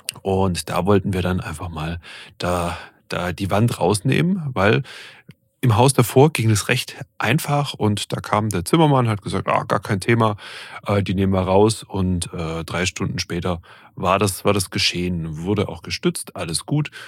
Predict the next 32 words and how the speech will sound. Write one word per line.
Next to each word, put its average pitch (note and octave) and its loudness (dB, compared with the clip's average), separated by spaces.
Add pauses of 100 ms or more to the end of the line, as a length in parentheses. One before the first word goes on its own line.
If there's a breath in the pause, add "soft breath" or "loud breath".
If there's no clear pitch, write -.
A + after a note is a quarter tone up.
(240 loud breath)
Und G#2 2
jetzt G2 -2
war F2 -2
es F#2 -2
aber F2 -2 (240)
in F#2+ -4 (340 loud breath)
unserem F#2+ 0
neuen G2+ 4
Zuhause A2 2
hier C3 0
gar - -4
nicht C#3 0
so E3+ 4
simpel D3+ 2
und C3+ 2
dann B2 4
musste C3 0
der C#3 2
Statiker G#2 -4
kommen G2+ 0
und, G2+ 0 (640 loud breath)
und, G#2 2
ähm, G2 2
es G2+ -4
mussten A2 -2
dann A2+ 4
Teile G#2 0
angefertigt G2 -2
werden, G2 0 (100)
ja, G2 -4
die F#2+ -4
dort - -4